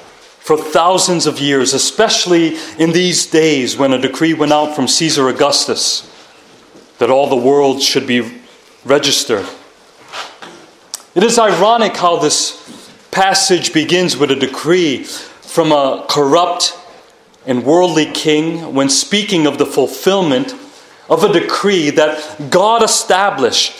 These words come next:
before the foundation of the world, and that is the birth of our true king.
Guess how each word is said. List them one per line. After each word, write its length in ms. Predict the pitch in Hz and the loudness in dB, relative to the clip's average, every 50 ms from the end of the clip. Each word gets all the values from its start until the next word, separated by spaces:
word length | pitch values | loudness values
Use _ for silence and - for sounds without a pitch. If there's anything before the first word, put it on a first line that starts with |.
| - - - - - - - _ - - - - - - | -20 -20 -20 -20 -20 -20 -20 _ -20 -20 -20 -20 -8 -4
before 320 | 147 151 - - 175 175 170 | -4 -4 0 2 2 2 4
the 80 | 170 160 | 2 2
foundation 720 | - - 175 160 156 147 135 180 202 214 - - 202 196 | 2 0 0 2 0 2 2 2 2 2 0 0 0 0
of 120 | 190 180 151 | 0 0 0
the 80 | 160 | 0
world, 500 | 139 139 151 147 143 135 131 123 131 - - - - - 160 | 2 2 4 4 4 4 2 0 -4 -8 -12 -16 -6 -2 -2
and 100 | 165 165 | 0 2
that 180 | 196 220 233 | 2 2 2
is 200 | 226 208 185 - | 2 2 0 0
the 100 | - 175 | -2 -2
birth 640 | - - - 180 190 196 208 214 208 - - - - - - - - - - _ _ _ - | -2 -2 0 0 2 2 2 0 -2 -4 -8 -12 -14 -18 -20 -20 -20 -20 -20 _ _ _ -2
of 160 | 139 135 165 | 0 2 2
our 420 | 151 151 151 151 151 151 151 - - - - | 2 4 2 2 0 -4 -8 -12 -12 -10 -8
true 580 | - - - 180 165 147 127 107 92 - - - - - - _ - - - | -6 -2 0 0 0 2 0 -2 -4 -6 -12 -18 -20 -20 -20 _ -20 -18 -14
king. 400 | - - 127 110 95 90 87 87 | -8 -6 -4 -4 -4 -6 -10 -14